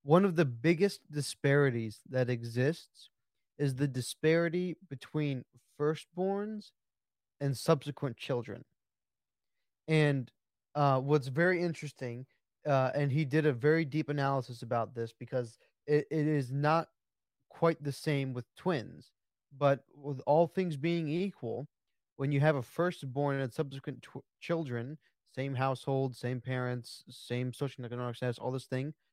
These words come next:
regardless, the firstborn child will always, almost always do better.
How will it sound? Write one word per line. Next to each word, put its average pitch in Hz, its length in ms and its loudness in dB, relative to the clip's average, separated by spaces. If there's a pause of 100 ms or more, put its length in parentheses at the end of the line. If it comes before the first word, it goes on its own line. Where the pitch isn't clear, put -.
(640)
regardless, 143 920 4 (260)
the 127 100 -18
firstborn 151 840 -2
child 123 640 0 (320)
will 135 280 -2
always, 147 480 4 (160)
almost 156 480 4
always 120 520 0 (100)
do 127 160 -4
better. 127 400 0